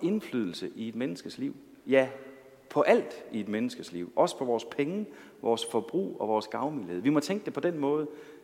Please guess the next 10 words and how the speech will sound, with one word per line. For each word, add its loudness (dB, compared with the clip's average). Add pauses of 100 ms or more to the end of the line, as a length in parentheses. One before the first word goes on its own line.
(120)
Ja, 0
også 2
min -2
bankkonto -4 (640)
er -6
blevet -2 (280)
døbt -4 (260)
og -8
tilhører -2
Jesus. -10